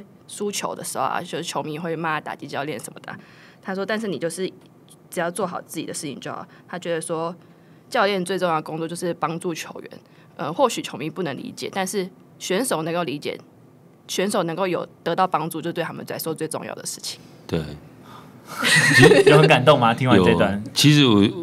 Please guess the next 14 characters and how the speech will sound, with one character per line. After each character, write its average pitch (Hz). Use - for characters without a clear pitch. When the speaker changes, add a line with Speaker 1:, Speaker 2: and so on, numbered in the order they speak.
Speaker 2:
我， 92
其 131
实 110
就 -
是 120
刚 117
刚 113
志 110
正 113
讲 85
的 78
话， 82
我 -
觉-， 123